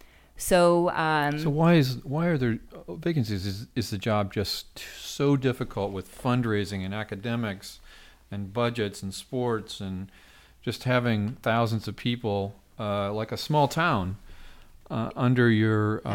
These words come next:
Speaker 2: uh, under your control, so to speak? That's it? It's just so overwhelming that people just decide to remain the, the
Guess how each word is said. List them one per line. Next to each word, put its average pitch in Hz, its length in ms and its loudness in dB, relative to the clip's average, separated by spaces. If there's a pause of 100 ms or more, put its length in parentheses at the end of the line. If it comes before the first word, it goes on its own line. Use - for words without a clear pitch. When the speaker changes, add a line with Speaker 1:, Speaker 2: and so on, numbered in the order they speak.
(180)
Speaker 2:
uh, 101 40 -6 (840)
under 113 220 -2
your 104 180 0
control, 104 580 -2
so 95 220 -4
to 95 80 -2
speak? 95 400 -8 (220)
That's 123 300 0
it? 160 280 0 (180)
It's 113 200 -4
just - 180 0
so 123 280 4
overwhelming 117 760 2
that 110 120 -4
people 120 460 -2 (120)
just - 200 -6
decide 113 500 0
to 107 100 -4
remain 110 640 4 (500)
the, 101 340 2 (220)
the 98 260 -2